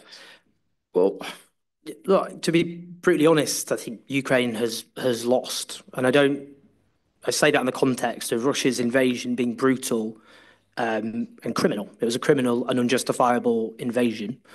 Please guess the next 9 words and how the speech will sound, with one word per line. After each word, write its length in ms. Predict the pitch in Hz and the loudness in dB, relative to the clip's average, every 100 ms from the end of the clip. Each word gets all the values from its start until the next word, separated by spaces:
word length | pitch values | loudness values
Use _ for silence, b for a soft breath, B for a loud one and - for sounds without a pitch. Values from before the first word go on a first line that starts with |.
| B B B B | B B B B
I 80 | 127 | -4
supported 920 | - 120 _ _ - 139 127 - 123 | -4 -6 _ _ 0 4 4 2 0
the 100 | 131 | 4
arming 480 | 127 127 123 120 120 | 4 4 2 -2 -4
of 100 | - 120 | -6 -6
Ukraine 360 | 123 131 123 | 0 2 2
to 100 | 120 | 2
defend 360 | 120 - 135 131 | -4 0 2 2
itself 680 | 127 - 110 110 - - | -2 0 0 0 -4 -16